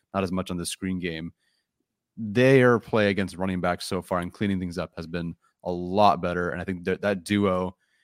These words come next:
felt like, you know, maybe one guy, then the other guy. And that was kind of it most weeks.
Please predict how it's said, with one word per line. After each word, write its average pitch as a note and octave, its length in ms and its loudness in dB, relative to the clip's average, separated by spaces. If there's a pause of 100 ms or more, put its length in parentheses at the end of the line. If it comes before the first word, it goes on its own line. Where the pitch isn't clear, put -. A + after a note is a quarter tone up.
(260)
felt C#3 100 4
like, A#2+ 160 2
you A2+ 60 -2
know, G#2 40 0
maybe G#2 140 0
one G#2+ 340 0
guy, G2+ 380 4
then F2 120 -6
the E2 140 -8
other F#2+ 180 -2
guy. F#2 200 -2
And A2 100 -2
that C#3+ 40 -2
was C3+ 100 -4
kind G2 180 -6
of E2+ 100 -8
it F#2 120 -4
most F#2+ 280 -8
weeks. G2+ 220 -4